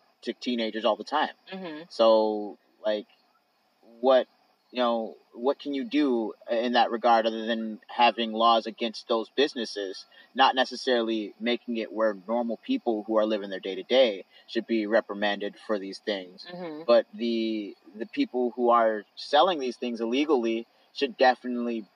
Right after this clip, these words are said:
Speaker 1: be, you know, held accountable, but you have to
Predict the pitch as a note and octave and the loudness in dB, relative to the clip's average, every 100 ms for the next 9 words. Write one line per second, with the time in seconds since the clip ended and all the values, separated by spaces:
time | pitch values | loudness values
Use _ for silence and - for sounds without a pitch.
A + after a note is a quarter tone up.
0 | _ C3+ D3 A#2+ A2+ G#2+ - _ _ _ | _ -4 0 0 0 -4 -10 _ _ _
1 | A#2+ A#2+ A2 B2+ A#2 - C3+ E3+ A#2+ A#2 | -4 -2 2 2 2 2 2 2 0 -2
2 | B2 B2 - B2+ - _ _ A#2 A2 _ | -4 -10 -2 0 0 _ _ -20 -20 _
3 | C#3 C#3+ C#3 - C#3 C3 B2+ | -6 2 2 2 0 0 -2